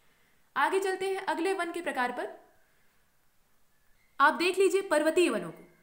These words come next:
जो mountainous forest होते हैं वो कैसे होते हैं। तो ये वन हिमालय पर्वत पर उगते हैं। जो पर्वतीय वन है उनका विस्तार कहाँ है? आप सिर्फ और सिर्फ इस मैप में यहाँ पर देख रहे हैं उन्हें। इनका जो विस्तार है वो हिमालयी क्षेत्र में होता है, इसे आप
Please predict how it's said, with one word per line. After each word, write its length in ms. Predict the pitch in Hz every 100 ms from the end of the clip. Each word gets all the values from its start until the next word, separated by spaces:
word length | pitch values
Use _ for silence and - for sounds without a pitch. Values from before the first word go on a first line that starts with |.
| _ _ -
जो 240 | 220 311 381
mountainous 720 | 277 262 269 302 320 370 -
forest 380 | 277 277 320 302
होते 200 | 277 277
हैं 280 | 294 440 -
वो 140 | 302
कैसे 260 | 349 311 320
होते 240 | 320 320
हैं। 260 | 339 440 - _ _ _ _
तो 60 | 330
ये 260 | 302 359 415
वन 220 | 403 403
हिमालय 360 | 330 311 359 381
पर्वत 300 | 269 269 269
पर 100 | 285
उगते 220 | - 175
हैं। 160 | 175 -
जो 120 | 233
पर्वतीय 480 | 247 277 294 320 349
वन 160 | 330
है 80 | 339
उनका 240 | 330 311 320
विस्तार 380 | 311 - 330
कहाँ 240 | 349 349 320
है? 140 | 214 -
आप 160 | 226 254
सिर्फ 300 | 359 370 349
और 100 | 311
सिर्फ 240 | 349 330
इस 140 | 320
मैप 220 | 277 285 277
में 200 | 330 440
यहाँ 360 | 247 285 302 320
पर 60 | 247
देख 220 | 190 185
रहे 100 | 175
हैं 80 | 165
उन्हें। 180 | 156 - _ _ _ _ _ _ 214
इनका 220 | 220 277
जो 120 | 285
विस्तार 380 | 240 - 262 269
है 180 | 311 403
वो 120 | 320
हिमालयी 420 | 262 254 262 320
क्षेत्र 280 | 320 320 311
में 80 | 320
होता 220 | 311 311
है, 160 | 320 - - _ -
इसे 180 | 226 269
आप 360 | 269 349 -